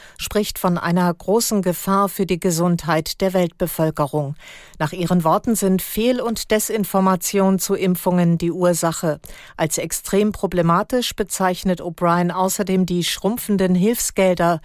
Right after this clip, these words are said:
Die Impfziele sieht die Weltgesundheitsorganisation in weiter Ferne,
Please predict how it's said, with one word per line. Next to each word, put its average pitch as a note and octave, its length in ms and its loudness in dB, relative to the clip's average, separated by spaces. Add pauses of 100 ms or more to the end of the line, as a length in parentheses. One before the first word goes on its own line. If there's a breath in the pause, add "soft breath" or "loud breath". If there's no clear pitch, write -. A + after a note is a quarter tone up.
(320 loud breath)
Die E3 80 -4
Impfziele G#3+ 800 0
sieht F3 260 -4
die F3+ 140 -2
Weltgesundheitsorganisation F3 1700 0
in E3+ 180 0
weiter E3+ 320 2
Ferne, F#3+ 500 2